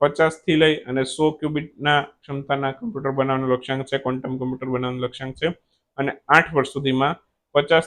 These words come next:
થી એક હજાર ક્યુબિટ વાળા સુપર કમ્પ્યુટર બનાવવાનો લક્ષ્યાંક છે. ક્લિયર? તો આ બધા લક્ષ્યાંકો આપણે રાખ્યા છે. બરાબર, અને આવનારા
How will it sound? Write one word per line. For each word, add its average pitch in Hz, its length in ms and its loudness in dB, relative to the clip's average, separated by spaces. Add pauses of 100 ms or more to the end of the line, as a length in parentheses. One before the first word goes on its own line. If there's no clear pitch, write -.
થી 165 200 -6
એક 156 180 -2
હજાર 151 200 0
ક્યુબિટ 139 380 -4
વાળા 131 260 4 (240)
સુપર 165 360 2
કમ્પ્યુટર 139 320 -2
બનાવવાનો 120 380 -2
લક્ષ્યાંક 120 420 -6
છે. - 400 -10 (440)
ક્લિયર? 190 220 2 (420)
તો 135 60 6
આ 135 100 8
બધા 135 400 2
લક્ષ્યાંકો 127 560 -2
આપણે 123 160 -2
રાખ્યા 127 360 -2
છે. 156 220 -8 (220)
બરાબર, 139 340 -2
અને 120 540 -8 (140)
આવનારા 131 480 2